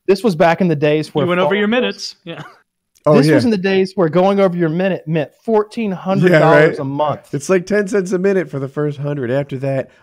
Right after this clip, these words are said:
Speaker 3: a hundred cents a minute. <laughs> You know, it's just
Speaker 1: And
Speaker 2: That was like
Speaker 1: and
Speaker 2: when your dad or, like, my, your, my grandpa had, like, a car phone. He'd be like, "What do you want? Sounds good. Bye." Like,
Speaker 1: Yeah.
Speaker 2: <laughs>
Speaker 1: And at nineteen, I, I had the money.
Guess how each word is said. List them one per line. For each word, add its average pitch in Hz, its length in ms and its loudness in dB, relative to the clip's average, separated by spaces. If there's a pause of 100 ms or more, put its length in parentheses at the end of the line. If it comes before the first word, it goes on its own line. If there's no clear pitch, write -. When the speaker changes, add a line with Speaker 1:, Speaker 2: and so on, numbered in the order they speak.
(120)
Speaker 3:
a 120 60 -6
hundred 127 520 -4
cents 98 300 -10
a 98 40 -10
minute. 87 300 -14
<laughs> 101 80 -14
You 156 240 -4
know, 165 140 2
it's 151 220 -2
just 151 260 -10 (100)
Speaker 1:
And 262 140 0
Speaker 2:
That 202 40 0
was 196 120 -4
like 196 140 -4
Speaker 1:
and 226 40 -2
Speaker 2:
when 202 100 -2
your 180 100 -2
dad 160 300 -4
or, 160 100 -6
like, 143 140 -10
my, 139 200 -12
your, 143 160 -12
my 139 120 -14
grandpa 135 340 -14
had, 147 120 -16
like, 135 100 -12
a 123 60 -18
car 139 320 -10
phone. 147 460 -8 (300)
He'd 139 100 -20
be 135 80 -8
like, 127 240 -10 (720)
"What 185 100 -2
do 208 60 0
you - 40 -2
want? 196 180 -2 (840)
Sounds 214 200 -2
good. 190 180 -4 (200)
Bye." 185 180 -2 (360)
Like, 147 140 -14
Speaker 1:
Yeah. 262 380 4
Speaker 2:
<laughs> 294 1120 0
Speaker 1:
And 277 140 2
at 240 100 0
nineteen, 254 600 -2
I, 196 160 -4 (180)
I 180 80 -2
had 202 400 -2
the 170 80 -4
money. 139 420 -4